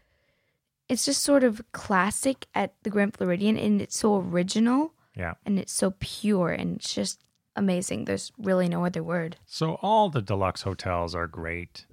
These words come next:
Speaker 2: and, you know, they each have their own unique personality and ambiance, but the Grand Floridian really is a s-,
Speaker 1: Yeah.
Speaker 2: it's, there's no question that it is above and beyond the most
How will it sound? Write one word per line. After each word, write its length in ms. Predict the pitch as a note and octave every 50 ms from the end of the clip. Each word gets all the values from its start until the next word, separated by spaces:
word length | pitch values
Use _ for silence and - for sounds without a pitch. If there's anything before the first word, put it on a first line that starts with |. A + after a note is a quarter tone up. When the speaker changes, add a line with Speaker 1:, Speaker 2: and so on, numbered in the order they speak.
| _ _ -
Speaker 2:
and, 300 | G2+ G2 G2 G2 A2 A2+
you 80 | A2+
know, 120 | A2 G#2 G#2
they 120 | G#2+ A2+
each 240 | A2+ A#2+ A#2+ - -
have 280 | - G#2 G#2 F#2+ G2
their 260 | G2 G2 F#2 F2+ F2+ F#2
own 360 | G2+ G2 G2 F#2+ G2 G2+ F#2
unique 680 | G2 G2 F#2+ F#2+ F#2+ G2 G2+ G2 F#2 F2+ - - - _ _ _ _
personality 920 | - - G#2 F#2+ - - G#2 G2+ G2 F2 F2 F2 F2 F2 E2+ F#2 F#2 F#2
and 100 | F#2+ F2+
ambiance, 640 | F2+ F2+ F#2 F2+ E2+ F2 E2 D#2+ D2+ D2+ D2+ - - -
but 160 | - F#2+ -
the 80 | - G#2
Grand 320 | G2 A#2 B2 C3 C3 A#2
Floridian 600 | - - G#2 F#2 F2+ F2 E2+ E2 D#2+ F2 E2+ E2 E2+
really 300 | G2 G#2+ A2 G#2 G#2 F2
is 500 | - G2+ G2 F#2 F2 E2+ E2 - - - _ _ _ _ _ _ _ _ _ _ _ - B3
a 60 | A3+
s-, 100 | G#3 G#3+ G3+ F#3 -
Speaker 1:
Yeah. 80 | D#3 - -
Speaker 2:
it's, 220 | D#3 A#2 - - - -
there's 180 | - B2 A2+ G#2
no 100 | C3 C3
question 540 | - - - A2 G2+ - - - - F#2 F2+
that 180 | F2 F2 E2+ F2+
it 40 | F2+
is 160 | F2 D#2+ E2+
above 300 | F2 E2 F#2 F2+ F2+ -
and 220 | F2+ F2 E2+ E2 E2
beyond 680 | F2+ F2 F2 E2+ E2 E2 E2 E2 E2 E2 D#2+ - - _ _ _ _ _ G#2+ F#2
the 340 | G2+ F#2+ F2 F2 F2 E2+ E2+
most 540 | F2 F2 F2 F2 E2+ E2 - - - -